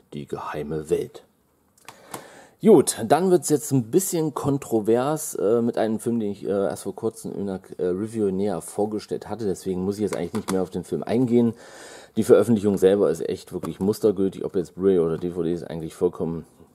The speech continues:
egal, ist jedem überlassen, in welcher Form er sich den Film holt. Ich bin auch am Überlegen, ob ich mir nicht diese Lars von Trier Collection da hole, die kostet beim Müller knapp achtundzwanzig Euro. Kann natürlich sein, dass die irgendwann im Preis fällt unter zwanzig Euro, dann vielleicht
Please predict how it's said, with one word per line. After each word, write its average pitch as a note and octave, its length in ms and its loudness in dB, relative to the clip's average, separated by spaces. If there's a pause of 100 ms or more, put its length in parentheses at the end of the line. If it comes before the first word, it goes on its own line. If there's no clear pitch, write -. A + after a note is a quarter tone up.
(240)
egal, F2 340 0
ist - 140 -6
jedem G2+ 220 2
überlassen, E2+ 520 -2
in D2 80 -6
welcher E2+ 240 -2
Form F2 180 -6
er F2 60 -4
sich D#2 160 -12
den D#2+ 180 -6
Film E2 240 -10
holt. A2 380 4 (720)
Ich - 140 -18
bin A2+ 100 6
auch F#2 100 4
am F#2+ 120 0
Überlegen, F2+ 380 2
ob - 200 -6 (480)
ich - 160 -8
mir G2+ 160 2
nicht F2+ 220 -8
diese E2 180 -4
Lars E2 240 -4
von D#2 180 -6
Trier F2+ 400 -6 (440)
Collection F#2 500 0
da F2 120 2
hole, F2+ 300 -2
die E2+ 400 -6
kostet - 480 -12
beim E2 200 -4
Müller E2 200 -4
knapp - 320 -12
achtundzwanzig - 440 -10
Euro. D#2+ 120 0
Kann F#2+ 160 -4
natürlich F2+ 260 -4
sein, E2+ 140 -4
dass F2 140 -6
die - 60 -6
irgendwann E2 320 -4
im D2+ 60 -8
Preis - 300 -8
fällt F2 280 -2
unter D2+ 160 -6
zwanzig - 400 -6
Euro, E2 240 0
dann D#2+ 240 -8
vielleicht - 540 -6